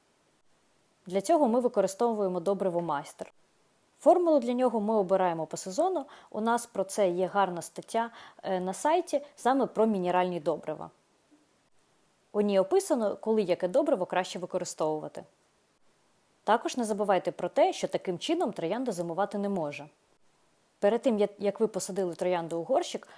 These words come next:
вам обов'язково треба подумати, яким чином вона у вас буде зимувати. Невеликі горщики такого плану краще за все переносити, е, в якесь приміщення без опалення, наприклад, гараж,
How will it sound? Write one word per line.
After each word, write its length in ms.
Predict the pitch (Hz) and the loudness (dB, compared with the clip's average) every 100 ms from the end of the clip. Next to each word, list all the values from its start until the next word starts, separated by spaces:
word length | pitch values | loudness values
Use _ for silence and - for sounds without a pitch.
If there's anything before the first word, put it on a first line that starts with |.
| - | -6
вам 160 | 190 196 | -2 0
обов'язково 560 | 185 190 190 - 202 | 0 -4 -4 0 0
треба 220 | 185 175 170 | 0 -2 -2
подумати, 520 | 170 247 330 320 165 | -4 0 0 0 0
яким 320 | 165 180 170 | -4 -4 -6
чином 360 | - 302 330 185 | -4 -4 -2 -2
вона 200 | 175 170 | -2 0
у 40 | |
вас 180 | 196 226 | 0 -2
буде 260 | 165 190 | -4 -4
зимувати. 580 | 190 196 185 160 135 - - _ _ _ _ _ _ _ _ _ _ _ | -2 -2 -2 -2 -4 -8 -16 _ _ _ _ _ _ _ _ _ _ _
Невеликі 460 | 202 202 269 403 302 | -4 2 4 4 2
горщики 400 | 220 190 - 196 | 2 2 0 -6
такого 340 | 202 202 190 | -4 0 2
плану 380 | 190 175 156 147 | 2 0 -2 -4
краще 500 | - 233 311 - 254 - _ _ _ - | -2 0 0 -4 -10 -14 _ _ _ -8
за 140 | 190 | 0
все 240 | 214 - 392 | 0 4 2
переносити, 760 | 392 214 214 277 277 233 196 190 - - | 4 2 2 0 -2 -2 -4 -4 -18 -10
е, 180 | 202 190 | -4 -2
в 40 | |
якесь 360 | 202 208 202 - | -2 -2 -4 -4
приміщення 580 | - 247 370 392 247 | -6 -2 -2 -2 -2
без 200 | 202 247 | 0 0
опалення, 480 | 233 - 160 156 160 | 0 0 0 0 -6
наприклад, 460 | 175 180 330 277 220 | -6 -2 0 2 0
гараж, 460 | 214 196 151 - | 2 2 0 -4